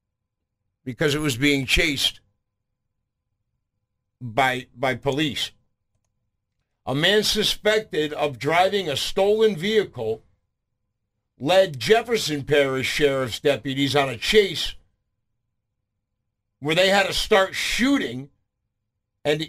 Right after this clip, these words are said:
and, and the car they were chasing crashed into somebody's house. The guy's house in Metairie, he was, uh, he was just doing something in the kitchen.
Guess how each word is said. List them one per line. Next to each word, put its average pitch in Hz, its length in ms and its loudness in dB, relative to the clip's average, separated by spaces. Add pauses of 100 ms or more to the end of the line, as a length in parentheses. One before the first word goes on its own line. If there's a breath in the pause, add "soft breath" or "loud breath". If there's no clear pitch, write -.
and, 147 260 0 (1800)
and 147 160 0
the 143 100 2
car 202 440 2
they 190 140 -2
were 180 140 -4
chasing 160 760 -2 (540)
crashed 190 600 2
into 151 260 -4
somebody's 156 520 -2
house. 175 340 0 (480)
The 147 60 -4
guy's 202 400 2
house 202 360 2
in 156 160 -8
Metairie, 165 540 0 (1700)
he 170 160 -4
was, 156 380 -2
uh, 147 400 4 (1900)
he 160 60 -14
was 156 80 -8
just 160 220 -2
doing 196 240 4
something 160 400 -4
in 156 80 -4
the 147 100 0
kitchen. 160 480 -2